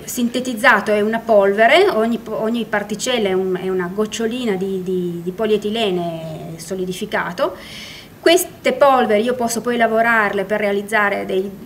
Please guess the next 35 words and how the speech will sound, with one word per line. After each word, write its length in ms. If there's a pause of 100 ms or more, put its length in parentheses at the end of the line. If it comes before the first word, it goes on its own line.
degli 260
oggetti 340
massivi 540
un 100
po' 80
più 160
grandi, 400
come 140
per 100
esempio 300
delle 180
barre 400
cilindriche, 640
le 140
quali 180
poi 160
possono 320
essere 320
sezionate, 880 (380)
lavorate 580
al 160
tornio 680
e 280
sagomate 760
per 200
ottenere 440
la 80
protesi 400
finale. 440
Il 300
polietilene 460
ad 80
elevatissimo 480
peso 220
molecolare 520